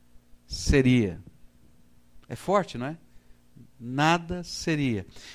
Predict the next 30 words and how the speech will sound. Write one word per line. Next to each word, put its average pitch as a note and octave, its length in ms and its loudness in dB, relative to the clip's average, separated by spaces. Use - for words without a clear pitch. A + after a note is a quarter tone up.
E F3 80 0
é G#3+ 40 4
interessante B3 760 2
que F3+ 120 -2
Paulo G#3 320 6
pegou F#3+ 340 0
só - 260 2
coisas A3+ 440 2
espirituais. E3 1000 2
Eu G3+ 140 -6
achei A#3 260 -4
tremendo, E3+ 640 2
como A#3 240 0
o G#3 40 4
Espírito F3+ 420 -2
Santo F3 280 -2
é E3+ 40 0
tremendo, B2+ 580 0
né, C#3 160 -2
nisso A#2+ 300 -2
aí. A2+ 180 -2
Ele G3+ 160 2
pegou A3 320 2
as G#3 160 2
coisas F#3+ 320 4
espirituais, D3+ 760 0
pegou F#3+ 400 2
os E3 160 -4
dons F#3+ 420 0
espirituais, E3+ 840 0